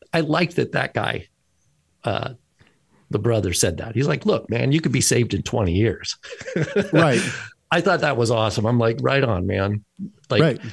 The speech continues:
Speaker 1: he, he didn't go that, "Well, you're going to hell," you know? He, he, he's like, "Look, I don't know what God's gonna do."
Speaker 2: Right. Yeah. Oh, that, that wasn't, please, uh, don't misunderstand. That wasn't to down the brother.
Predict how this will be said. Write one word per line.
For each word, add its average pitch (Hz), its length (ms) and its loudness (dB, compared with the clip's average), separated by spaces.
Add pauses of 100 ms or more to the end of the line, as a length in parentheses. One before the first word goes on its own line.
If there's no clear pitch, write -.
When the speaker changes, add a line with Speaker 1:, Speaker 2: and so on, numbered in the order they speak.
(260)
Speaker 1:
he, - 160 -10
he 180 140 4
didn't 175 240 2
go 147 200 4
that, 107 180 -2
"Well, 127 180 2
you're 185 140 4
going 139 260 0
to 120 60 0
hell," 143 500 -2
you 107 140 0
know? 101 240 -2
He, 120 240 -4 (100)
he, - 240 -14 (300)
he's 131 180 -2
like, 117 160 -2
"Look, 240 220 -2
I 117 100 -2
don't 180 180 -2
know 107 140 -2
what 92 180 -4
God's 95 220 -4
gonna 92 200 -6
do." 98 180 -6 (560)
Speaker 2:
Right. 92 260 -2 (800)
Yeah. 226 220 4
Oh, 208 140 4
that, 196 220 4
that 220 120 2
wasn't, 180 360 2
please, 233 360 2 (160)
uh, 143 220 4
don't 170 220 4
misunderstand. 143 600 4
That 139 140 4
wasn't 139 440 2
to 127 240 2
down 135 280 4
the 123 80 2
brother. 113 460 2